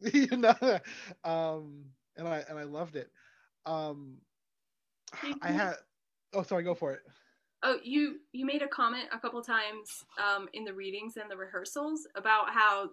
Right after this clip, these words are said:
Speaker 2: these were brothers who were used to getting what they wanted, but still they just had to go ask Dad real quick. So give me what I want because I deserve it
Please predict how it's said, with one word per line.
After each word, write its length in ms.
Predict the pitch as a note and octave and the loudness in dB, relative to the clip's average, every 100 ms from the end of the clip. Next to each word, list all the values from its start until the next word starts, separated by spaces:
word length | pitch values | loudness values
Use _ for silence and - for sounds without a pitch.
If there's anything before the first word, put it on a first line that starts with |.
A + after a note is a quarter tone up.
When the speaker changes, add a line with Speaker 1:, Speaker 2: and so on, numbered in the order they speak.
| - | -12
Speaker 2:
these 260 | G#3+ A#3 A3 | -10 -10 -4
were 120 | A#3 | -4
brothers 440 | G#3+ G3 G#3+ A3 | -2 -2 -2 -4
who 120 | - G#3+ | -6 -10
were 100 | G#3+ | -10
used 400 | F#3+ G3+ G#3 A3+ | -10 -10 -10 -10
to 80 | |
getting 360 | G#3 G#3 G3+ G3+ | -6 -6 -6 -8
what 160 | G3+ G3+ | -8 -6
they 120 | G3 | -8
wanted, 480 | F#3 F3+ G#3+ C4+ D4+ - _ _ _ | -6 -4 -2 -2 -4 -10 _ _ _
but 180 | A3 G#3+ | -14 -12
still 220 | - A3+ | -4 -4
they 140 | A3 A3+ | -2 -2
just 180 | A#3 A3+ | -2 -2
had 140 | G3+ | -2
to 60 | G#3+ | -2
go 180 | G3+ | -4
ask 280 | G3 F#3+ - | -2 -2 -4
Dad 280 | G3+ F#3+ F#3+ | -4 -2 -2
real 180 | A3+ B3+ | -4 -4
quick. 360 | D#4 C#4 C#4+ - _ - | -2 -2 -4 -12 _ -20
So 220 | - C#4 A3+ | 0 2 2
give 280 | C#4 C4 | 0 2
me 160 | D#4 D4+ | 6 6
what 160 | C4+ C4+ | 6 4
I 120 | C4+ | 2
want 340 | C4 A3+ A#3 - | 4 6 6 6
because 280 | A#3 A3 G#3+ | -8 -4 4
I 200 | G3+ G#3+ | 4 4
deserve 440 | A3 G#3 G3+ G3 | -4 -4 -2 2
it 140 | A#3 | 0